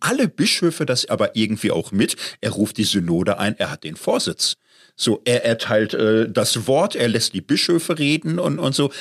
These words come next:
Das ist auch, man, man könnte die Geschichte auch bösartig erzählen und sagen, hier hat das Christentum sich kaufen lassen. Geld macht Einfluss.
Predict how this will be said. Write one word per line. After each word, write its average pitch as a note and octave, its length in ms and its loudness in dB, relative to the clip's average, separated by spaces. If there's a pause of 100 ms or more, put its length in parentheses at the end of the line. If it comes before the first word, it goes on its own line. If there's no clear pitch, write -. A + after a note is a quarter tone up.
(240)
Das - 200 -2
ist - 260 0
auch, G3+ 420 0 (480)
man, D#3+ 240 -2
man G3 200 -2
könnte A3+ 420 2
die C#3+ 100 0
Geschichte B2 520 0
auch A2+ 180 0
bösartig D3 640 0
erzählen C3+ 500 0
und A#2 120 0
sagen, A2+ 300 2
hier D3+ 260 0
hat E3 120 -4
das - 200 0
Christentum A2+ 640 0 (140)
sich - 360 -4
kaufen - 460 0
lassen. G2 360 2 (240)
Geld D#3+ 600 0
macht A2+ 400 0 (100)
Einfluss. D#3+ 640 2